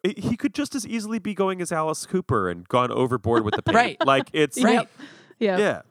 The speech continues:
Speaker 1: it's fine.
Speaker 2: And,
Speaker 1: It's a
Speaker 2: and
Speaker 1: fine
Speaker 2: I, I
Speaker 1: costume.
Speaker 2: think that's a good, like, realism touch,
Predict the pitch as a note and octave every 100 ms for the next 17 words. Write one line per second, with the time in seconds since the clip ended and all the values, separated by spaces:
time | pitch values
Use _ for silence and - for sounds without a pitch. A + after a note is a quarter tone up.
0 | _ B3 - C#4+ B3+ - F3+ F#3+ G3+ G#3
1 | G#3 G#3 C4 B3 C#4 C4+ A#3 G#3 A#3 A3
2 | G#3 G3 - D#3 D#3+ G3+ F3+ C3 B2+ A#2
3 | - G2 - -